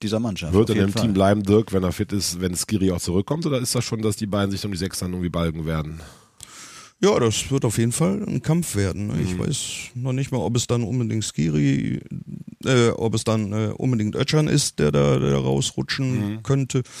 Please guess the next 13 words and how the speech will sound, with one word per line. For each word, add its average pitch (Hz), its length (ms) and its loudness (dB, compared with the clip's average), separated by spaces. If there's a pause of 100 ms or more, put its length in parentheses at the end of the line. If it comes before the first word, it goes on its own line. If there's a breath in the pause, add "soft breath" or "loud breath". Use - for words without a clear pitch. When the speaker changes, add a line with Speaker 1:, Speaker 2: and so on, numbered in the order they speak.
(240 loud breath)
Speaker 3:
Also 117 220 4
es, - 380 -2 (540)
Steffen 127 340 2
Baumgart 151 420 6
wird 147 140 2
gefordert 151 440 4
sein, 147 260 4
da 127 140 6
eine 131 160 4
Lösung 143 340 4
zu 156 140 -2
finden. 170 480 2 (600 loud breath)
Aber 113 420 6